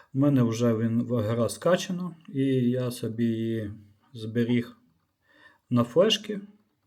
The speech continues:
Тут iMorrowind. Тут у нас. Так. Також цей, е, Morrowind і підійде і для телефону. Також. Ця зборка гра. Добре. Що нам потрібно далі?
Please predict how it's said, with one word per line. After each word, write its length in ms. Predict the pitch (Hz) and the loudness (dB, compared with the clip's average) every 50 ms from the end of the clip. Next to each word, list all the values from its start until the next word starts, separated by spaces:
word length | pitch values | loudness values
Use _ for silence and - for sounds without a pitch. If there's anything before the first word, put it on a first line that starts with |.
| _ _ _ | _ _ _
Тут 200 | - 120 117 117 | -8 -6 -4 -2
iMorrowind. 720 | 113 110 117 135 160 190 196 180 175 180 180 180 - - _ _ _ _ _ _ _ _ _ - - - _ _ _ _ _ _ _ | -2 0 0 2 2 2 2 0 -2 -4 -6 -10 -14 -20 _ _ _ _ _ _ _ _ _ -20 -20 -20 _ _ _ _ _ _ _
Тут 220 | _ 139 131 131 139 | _ -12 -6 -4 -2
у 60 | 139 | -2
нас. 400 | 139 139 139 135 135 - - - _ _ _ _ _ _ _ _ _ _ _ _ _ _ _ _ | -2 -2 -4 -6 -6 -8 -12 -18 _ _ _ _ _ _ _ _ _ _ _ _ _ _ _ _
Так. 340 | - 156 170 165 160 - - - - _ _ _ _ _ _ _ _ _ - - - _ _ _ | -6 -6 -6 -6 -10 -14 -20 -20 -20 _ _ _ _ _ _ _ _ _ -20 -20 -20 _ _ _
Також 380 | - 147 147 - - 127 - | -4 -2 0 2 2 2 2
цей, 220 | - - 147 143 143 | 2 4 6 6 6
е, 280 | 139 139 135 135 131 | 6 6 4 4 4
Morrowind 500 | 135 139 147 147 135 131 123 117 117 117 | 4 4 4 4 6 6 6 6 4 4
і 60 | 131 127 | 2 0
підійде 500 | - 123 117 120 131 127 120 120 120 117 | 0 -2 0 0 2 2 4 4 4 4
і 40 | |
для 200 | 113 113 120 117 | 4 4 4 4
телефону. 640 | 113 - 123 117 117 110 - - 104 95 90 90 - - - | 4 4 4 4 4 4 2 -2 -2 -2 -4 -6 -10 -12 -10
Також. 460 | - 110 101 - - 101 98 95 - - _ _ _ _ _ _ _ _ _ _ _ _ _ _ _ _ _ _ _ _ _ _ _ | -10 -10 -8 -6 -8 -8 -8 -8 -12 -20 _ _ _ _ _ _ _ _ _ _ _ _ _ _ _ _ _ _ _ _ _ _ _
Ця 300 | - - 101 101 - - - _ _ _ - - - - - - - - - - - - - - - - - - _ _ _ _ _ _ _ _ _ - | -14 -10 -10 -10 -10 -14 -20 _ _ _ -20 -20 -20 -20 -20 -20 -20 -20 -20 -20 -20 -20 -20 -20 -20 -20 -20 -20 _ _ _ _ _ _ _ _ _ -12
зборка 360 | 135 135 139 135 135 135 131 | -6 -4 -4 -4 -2 -2 -4
гра. 260 | 120 123 127 127 120 | -2 -2 -2 -2 -2
Добре. 500 | 120 120 139 131 - - 107 110 104 - - - - _ _ - - - - - - _ _ _ _ _ _ - | 0 4 6 6 6 4 0 -4 -6 -6 -10 -20 -20 _ _ -20 -20 -20 -20 -20 -20 _ _ _ _ _ _ -20
Що 240 | - - - 143 139 | -16 -8 -4 -2 -2
нам 220 | 139 135 131 131 127 | 0 0 0 -2 -2
потрібно 420 | 123 - - 123 123 117 117 110 | -4 -4 -4 -2 -2 0 0 -2
далі? 260 | 107 110 113 107 104 | -2 -2 -2 -2 -2